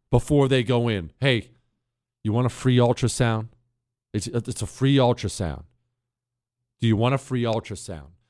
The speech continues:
The ladies who accept it, these scared young women who accept it, almost always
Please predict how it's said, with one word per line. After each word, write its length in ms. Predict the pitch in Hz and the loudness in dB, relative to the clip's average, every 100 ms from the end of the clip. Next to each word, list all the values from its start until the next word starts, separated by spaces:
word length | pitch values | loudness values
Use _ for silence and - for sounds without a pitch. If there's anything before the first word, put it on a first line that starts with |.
| _ _ | _ _
The 100 | 107 | -4
ladies 540 | 98 113 123 147 - | 2 2 4 2 0
who 140 | 147 135 | 2 2
accept 460 | - - 117 - | 0 -2 -2 -4
it, 100 | 76 _ | -20 _
these 160 | 107 101 | -10 -8
scared 500 | - - 147 139 139 | -8 -4 0 0 0
young 200 | 139 135 | -2 -2
women 240 | 131 120 | -2 -2
who 120 | 98 113 | -2 -4
accept 420 | - - 135 - | -4 -2 -2 0
it, 220 | 175 _ _ _ _ _ _ _ _ _ _ _ _ - | -4 _ _ _ _ _ _ _ _ _ _ _ _ -4
almost 520 | 117 123 127 120 - _ | -2 0 0 -2 -8 _
always 560 | 131 110 90 65 - | 0 0 -4 -10 -18